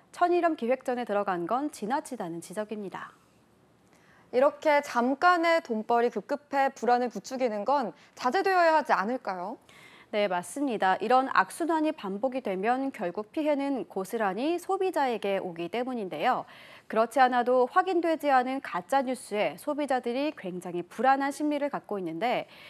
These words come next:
Speaker 1: 이런 상황에서 기업들까지 불안감을 자극하는 마케팅은 하는 일은 사라져야겠죠.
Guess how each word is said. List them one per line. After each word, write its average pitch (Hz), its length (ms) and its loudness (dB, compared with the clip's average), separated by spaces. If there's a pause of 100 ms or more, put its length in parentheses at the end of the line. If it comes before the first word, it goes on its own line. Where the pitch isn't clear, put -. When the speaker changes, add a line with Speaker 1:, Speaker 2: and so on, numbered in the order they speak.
(140)
Speaker 1:
이런 302 240 4
상황에서 302 680 2
기업들까지 220 1080 0
불안감을 214 500 -2
자극하는 233 580 -8
마케팅은 214 640 -6 (220)
하는 349 300 2
일은 214 240 -2
사라져야겠죠. 190 760 -6